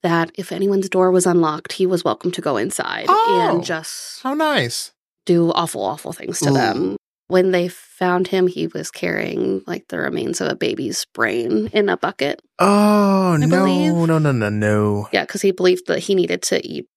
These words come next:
Speaker 1: blood, and he was killing, like, multiple rabbits in town and stuff like that because he thought rabbits were keeping him going and stuff. He
Speaker 2: Oh my
Speaker 1: was
Speaker 2: God.
Speaker 1: very messed up.
Speaker 2: Yeah. Yeah, I would say.
Speaker 1: Yeah, yeah.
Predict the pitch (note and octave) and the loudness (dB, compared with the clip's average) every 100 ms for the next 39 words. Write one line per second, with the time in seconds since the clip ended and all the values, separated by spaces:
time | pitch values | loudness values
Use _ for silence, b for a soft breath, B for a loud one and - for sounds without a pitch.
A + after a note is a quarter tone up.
0 | - E3+ - - - - C#3 A1 E3+ - | -6 -4 -4 -6 -8 -8 -6 -4 -6 -6
1 | - - - - F#3+ F3 F3 F3 G3+ F#3+ | -4 -4 -6 -4 -2 0 -2 -4 -4 -4
2 | - - - A3+ A3+ A3+ A3 A3 - G#3+ | -6 -6 0 2 0 -2 -2 -2 0 2
3 | G#3+ A3 G#3 A3 G#3+ G#3 G#3 G3+ - G3+ | 2 2 -2 -6 -6 -6 -4 -6 -6 -10
4 | G3+ - - F3+ F3+ _ _ _ - A3 | -12 -20 -10 -6 -6 _ _ _ -2 0
5 | A3+ A3+ A3+ - A#3 A3 - B3 A3+ G#3+ | 0 -6 -12 -10 -6 -6 -4 -2 -2 0
6 | A3 G#3 A3 A3 G#3+ G#3+ G3+ - G3+ - | 2 2 0 0 0 -2 -4 -8 -6 -2
7 | A3 C4+ B2+ D#3+ G3 F#3 D3 - - - | 0 2 2 0 0 -6 -10 -12 -12 -14
8 | _ - C#4 B4 C#4 C#3+ - _ _ _ | _ -4 0 2 4 0 -2 _ _ _
9 | - E4+ C#4 F#3 D#4 - C#3 D3 D#3+ F4 | -4 0 2 0 -2 0 2 2 2 4
10 | F4 E4 D#4+ D4+ B3 | 4 2 0 -4 -6